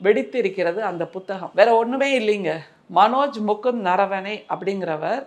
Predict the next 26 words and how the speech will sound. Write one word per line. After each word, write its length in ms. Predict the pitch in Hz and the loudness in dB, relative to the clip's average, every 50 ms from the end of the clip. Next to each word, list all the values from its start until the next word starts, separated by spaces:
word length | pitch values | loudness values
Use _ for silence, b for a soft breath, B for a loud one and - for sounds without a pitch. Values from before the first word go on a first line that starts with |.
| b b b | b b b
மிக 340 | - 208 226 240 277 269 233 | -4 -4 0 2 2 0 0
நீண்ட 680 | 208 202 220 247 277 294 302 294 277 262 262 240 175 | -4 -4 -4 -4 -4 -4 -4 -4 -4 0 0 2 2
கால 560 | - 208 190 196 208 220 233 240 226 - - - _ | 2 2 0 2 2 0 0 -2 -2 -4 -6 -10 _
ராணுவ 680 | 165 185 196 226 262 277 277 269 254 240 214 - - - - | 2 4 6 6 6 4 2 0 0 0 -2 -2 -4 -6 2
அனுபவம் 600 | - 170 226 277 294 269 269 254 240 226 220 190 | 2 4 4 4 4 2 2 2 0 -2 -2 -4
வாய்ந்தவர். 380 | 165 160 160 160 151 143 135 b b b | -4 -4 -4 -8 -10 -12 -12 b b b
அவர் 240 | - - 185 202 196 | 4 6 6 6 6
ஸ்கூல் 440 | - - - - 302 320 330 311 320 | 2 -4 -6 -4 -2 -2 -2 0 0
படிச்சதுலேருந்து 720 | 302 240 220 233 - 254 240 226 220 233 254 277 285 277 | 0 0 -2 -2 -2 -2 -2 0 0 0 0 0 2 2
ஆரம்பிச்சு 840 | 220 202 214 247 269 269 254 240 226 226 226 - 302 311 320 285 - - _ _ 180 | 2 4 4 2 2 0 0 -2 -2 -4 -4 -8 -8 -8 -8 -8 -8 -12 _ _ -2
இந்த 220 | 214 202 190 247 | -2 0 0 -2
டிஃபென்ஸ் 360 | 247 247 311 311 311 311 - | -2 -2 -4 -4 -4 -6 -8
ஸ்கூல்ல 220 | - 254 233 226 214 | -8 -6 -4 -4 -4
தான் 180 | 226 254 240 | -4 -4 -4
படிச்சிருக்காரு. 520 | 226 190 196 - 214 185 - 165 156 156 - - - | -6 -8 -6 -8 -10 -8 -4 -6 -6 -6 -8 -16 -20
ஸ்கூல் 360 | - - - 285 285 294 269 | -20 -6 -4 -4 -2 -2 0
படிச்சது 560 | - 208 214 214 - 226 - 269 262 262 254 190 | 2 2 2 2 0 0 0 0 2 2 0 0
டிஃபென்ஸ் 380 | 196 202 202 208 208 208 202 - | -2 -2 -2 -6 -8 -10 -12 -10
ஸ்கூல், 400 | - 185 180 175 170 170 - - _ - | -8 -8 -6 -6 -8 -10 -12 -16 _ -2
காலேஜ் 360 | 208 214 233 254 269 269 226 220 - | 2 2 4 4 4 2 2 2 -2
படிச்சது 480 | 226 226 233 240 - 269 247 240 269 | -2 -2 -2 -2 0 0 0 0 0
டிஃபென்ஸ் 360 | 220 196 202 202 240 233 233 233 - | 0 0 -2 0 -2 -6 -6 -8 -6
ஸ்டடீஸ், 520 | - 190 180 165 165 175 175 170 - - _ _ _ | -4 -4 -2 -2 -2 -4 -4 -8 -12 -20 _ _ _
எம்ஃபில் 800 | - 175 202 226 247 269 269 269 269 285 285 294 302 285 - - - _ _ | -2 0 0 0 0 -2 -4 -4 -4 -2 0 0 -2 -4 -6 -8 -16 _ _
அதுவும் 640 | - - - 196 220 269 277 285 302 320 311 254 196 | 0 2 2 2 2 0 2 2 2 0 0 0 0
டிஃபென்ஸ் 300 | 214 214 254 247 247 | 0 0 0 -4 -6